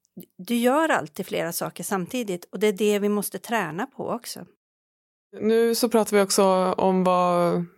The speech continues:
Speaker 2: vad din senaste forskning har visat.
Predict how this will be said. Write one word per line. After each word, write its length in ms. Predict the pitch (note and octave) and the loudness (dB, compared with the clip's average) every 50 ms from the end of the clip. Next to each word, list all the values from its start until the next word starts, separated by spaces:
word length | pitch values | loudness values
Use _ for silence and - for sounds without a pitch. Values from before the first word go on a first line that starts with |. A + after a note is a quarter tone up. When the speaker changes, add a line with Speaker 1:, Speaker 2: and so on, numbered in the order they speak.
| - _ | -20 _
Speaker 2:
vad 160 | - F#3+ G3 F3+ | -2 -2 0 2
din 440 | G3 F#3+ F#3 F3+ F3+ F3 F3 F3 | 2 2 4 4 4 4 4 4
senaste 500 | F3 - - F#3+ F3 F#3+ A#3 B3 - - | 4 4 2 2 2 2 0 0 -2 -4
forskning 380 | G3 - F3 D#3+ - - E3+ E3+ | 0 0 -2 -2 0 0 0 2
har 140 | E3+ E3 D#3+ | 2 2 2
visat. 380 | E3 E3 D#3 D#3+ - E3+ E3 | 2 0 0 2 0 -2 -2